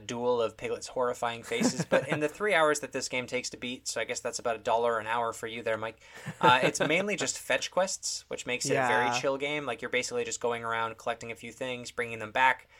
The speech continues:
Speaker 1: to Christopher Robin or whoever it was, and then moving on to the next thing to go and find a few things and then bring it back again. I don't like fetch quests in video games. I like it
Speaker 2: Yeah,
Speaker 1: to be
Speaker 2: same.
Speaker 1: one part of the game, but I don't need it to be the whole game.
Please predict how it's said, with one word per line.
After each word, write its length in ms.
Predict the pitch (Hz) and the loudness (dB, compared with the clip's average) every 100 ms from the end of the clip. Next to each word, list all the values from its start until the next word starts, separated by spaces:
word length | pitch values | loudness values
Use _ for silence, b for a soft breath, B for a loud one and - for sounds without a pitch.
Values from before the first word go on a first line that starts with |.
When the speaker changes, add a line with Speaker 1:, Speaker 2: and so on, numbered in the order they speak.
| B B - | B B -10
Speaker 1:
to 80 | |
Christopher 420 | - 127 - 123 117 | -4 -2 -2 0 4
Robin 360 | 135 139 139 | 4 4 2
or 180 | 135 131 | -2 -2
whoever 320 | 131 131 127 | 0 0 2
it 60 | 120 | 2
was, 280 | 123 123 113 | 2 2 -2
and 100 | 117 | -6
then 140 | 113 | -6
moving 260 | 120 117 113 | -4 -4 -2
on 160 | 113 | -2
to 100 | 110 | -4
the 100 | 117 | -6
next 260 | 127 147 - | -4 -2 -2
thing 180 | 139 127 | -4 -4
to 80 | |
go 140 | 131 131 | -2 -2
and 100 | 127 | -2
find 240 | 123 123 | -2 -2
a 40 | 120 | -4
few 140 | 123 | -6
things 320 | - 123 123 | -8 -8 -8
and 60 | 117 | -10
then 100 | 110 | -8
bring 160 | 117 113 | -8 -8
it 80 | |
back 240 | 110 113 113 | -6 -6 -8
again. 400 | 104 127 127 120 B B - | -2 0 0 -2 B B -2
I 320 | 120 135 135 - | 4 6 6 2
don't 240 | 120 127 | 0 0
like 220 | 117 113 | -4 -4
fetch 280 | - 113 - | -2 -2 -2
quests 280 | 123 110 - | -2 -2 -4
in 80 | 104 | -4
video 220 | 113 120 | -4 -2
games. 280 | 127 123 - | -2 -4 -2
I 100 | 120 | 0
like 140 | 123 | 0
it 20 | |
Speaker 2:
Yeah, 60 | 110 | 0
Speaker 1:
to 40 | 107 | -4
be 100 | 117 | -4
Speaker 2:
same. 100 | 110 | -2
Speaker 1:
one 220 | 117 113 | -2 -4
part 360 | - 131 147 - | -2 0 0 -2
of 160 | 143 139 | -4 -2
the 80 | 139 | -2
game, 260 | 143 147 | 0 0
but 160 | 139 113 | 0 2
I 60 | |
don't 180 | 110 113 | 2 -2
need 120 | 110 | -4
it 60 | 110 | -6
to 60 | 110 | -6
be 80 | 110 | -6
the 100 | 110 | -2
whole 180 | 131 143 | -2 0
game. 220 | 143 | -2